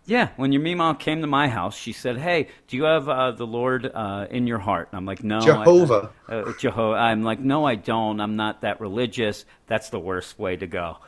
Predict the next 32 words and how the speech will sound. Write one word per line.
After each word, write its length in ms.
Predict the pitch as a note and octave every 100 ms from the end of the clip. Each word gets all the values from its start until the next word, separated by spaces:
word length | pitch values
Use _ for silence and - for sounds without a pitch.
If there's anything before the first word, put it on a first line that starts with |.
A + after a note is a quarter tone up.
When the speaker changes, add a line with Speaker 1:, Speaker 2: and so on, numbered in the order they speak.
| -
Speaker 1:
I-, 200 | - A#2+ B2+
if 220 | C3 A#2
you 80 | A#2+
go, 260 | B2+ A2
<laughs> 80 | G#2
"Hey, 180 | C3+ A#2+
I'm 360 | G#2 G#2+ G2+ F#2
Jewish," 540 | - A2 G2 F2 -
then 160 | G2+ F#2+
they 100 | F2+
leave 240 | F#2 E2+
you 100 | D#2
alone. 260 | D2+ D2+ E2 -
They're 140 | G#2
not 180 | G2 F2+
gonna 140 | D2 E2+
try 200 | - F2
to 60 |
convert 360 | F2 E2 E2 D#2+
you 60 | -
from 140 | - E2
that. 200 | E2+ E2 - - - -
Um, 400 | - F#2+ G2 F#2 - - _ -
though, 360 | F3 E3+ D3+ - - _ _ _
I 120 | C#3+
do 180 | C3 -
Speaker 2:
Now, 260 | G#3 F3+ D3
hold 200 | E3 B3
up 160 | A#3 -
for 140 | -
a 40 |
sec. 300 | C#3 D3 A2+